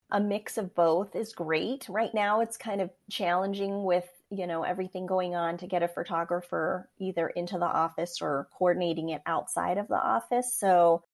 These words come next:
you know, our cameras today, our smartphones can take these great pictures.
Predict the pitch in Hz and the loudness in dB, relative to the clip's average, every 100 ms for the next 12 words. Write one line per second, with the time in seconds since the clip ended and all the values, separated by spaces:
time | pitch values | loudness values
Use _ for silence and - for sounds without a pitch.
0 | _ 214 214 190 196 - 180 - 220 247 | _ -2 2 6 6 6 2 -2 -4 0
1 | 277 175 175 - 190 175 170 180 - 202 | 2 0 -2 -6 -2 0 0 -2 -2 -2
2 | - - 170 165 170 165 - 175 175 202 | -2 -2 -2 -2 -4 -8 -10 -10 -8 -6
3 | 180 - 170 - 151 185 - - 180 - | -6 -6 -10 -4 0 0 -2 -6 -8 -8
4 | - 160 156 220 262 | -6 -2 0 0 -4